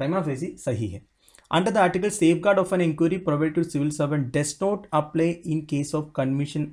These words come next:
on a criminal charge। Very correct। देखिए, एक तो है क्रिमिनल चार्ज, ये मैंने बताना भूल गया था, एक क्रिमिनल चार्ज अगर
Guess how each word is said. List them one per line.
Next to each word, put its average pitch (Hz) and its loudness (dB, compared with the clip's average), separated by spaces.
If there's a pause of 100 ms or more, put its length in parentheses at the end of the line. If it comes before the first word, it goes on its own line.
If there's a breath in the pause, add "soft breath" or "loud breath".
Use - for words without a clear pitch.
on 131 -4
a 135 -6
criminal 123 -2
charge। - -8 (500 soft breath)
Very 131 4
correct। - -6
देखिए, 170 -2 (280)
एक 135 -4
तो 170 2
है 185 2
क्रिमिनल 147 0
चार्ज, - -8 (300)
ये 135 -6
मैंने 147 -2
बताना 127 -4
भूल 131 -2
गया 117 -4
था, - -8 (300 loud breath)
एक 147 -2
क्रिमिनल 165 4
चार्ज 185 2
अगर 196 0